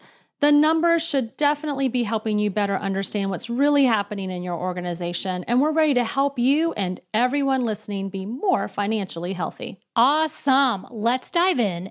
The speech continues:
Speaker 2: and discuss the financial metrics that matter most in your business. Are you ready, L Z?
Speaker 1: I'm ready.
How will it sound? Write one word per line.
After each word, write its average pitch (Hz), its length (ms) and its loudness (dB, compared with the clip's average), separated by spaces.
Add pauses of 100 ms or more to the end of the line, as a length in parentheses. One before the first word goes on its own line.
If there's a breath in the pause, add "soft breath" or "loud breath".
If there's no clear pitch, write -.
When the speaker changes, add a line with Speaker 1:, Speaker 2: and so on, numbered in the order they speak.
Speaker 2:
and 247 180 4
discuss 220 680 -2
the - 120 0
financial 254 540 -2
metrics 226 420 -2
that 214 160 -2
matter 240 540 0
most 233 500 2 (120)
in 226 180 0
your 226 160 2
business. 185 500 -4 (100)
Are 254 80 2
you 285 300 2
ready, 339 320 2
L 359 240 2
Z? 392 400 2 (300)
Speaker 1:
I'm 180 180 -8
ready. 320 600 0